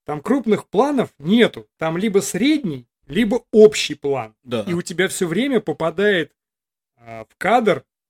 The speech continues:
Speaker 1: либо часть стены, ну, либо какая-то дверь, либо иш-, ещё что-то. А когда попадает часть стены, там с-,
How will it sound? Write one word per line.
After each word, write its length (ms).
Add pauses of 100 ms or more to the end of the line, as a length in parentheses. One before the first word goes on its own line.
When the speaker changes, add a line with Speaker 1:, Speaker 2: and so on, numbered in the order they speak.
(300)
Speaker 1:
либо 280
часть 300
стены, 580 (760)
ну, 200
либо 180
какая-то 420
дверь, 420
либо 340
иш-, 200 (160)
ещё 420
что-то. 540 (840)
А 80
когда 220
попадает 480
часть 240
стены, 280
там 200
с-, 100